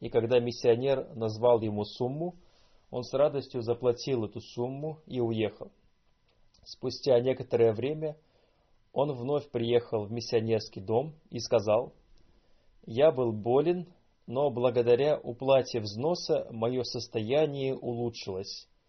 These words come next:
и я перестал принимать снотворное, и теперь моё сердце обрело спокойствие».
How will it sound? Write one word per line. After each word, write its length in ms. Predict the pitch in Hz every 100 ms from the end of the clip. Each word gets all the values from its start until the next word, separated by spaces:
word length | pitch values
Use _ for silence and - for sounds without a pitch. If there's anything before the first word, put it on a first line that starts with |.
| _ _
и 100 | 120
я 220 | 110 147
перестал 600 | 156 135 120 113 - 151
принимать 600 | 156 120 113 107 110 127
снотворное, 800 | - 120 110 113 107 101 95 92 - _ _ _ _
и 100 | 123
теперь 480 | 120 104 135 151 - _ _ _ _ _ _
моё 280 | 101 107 117
сердце 520 | 113 - 156 156 - -
обрело 440 | 120 110 107 120
спокойствие». 760 | 127 120 - 110 104 - 98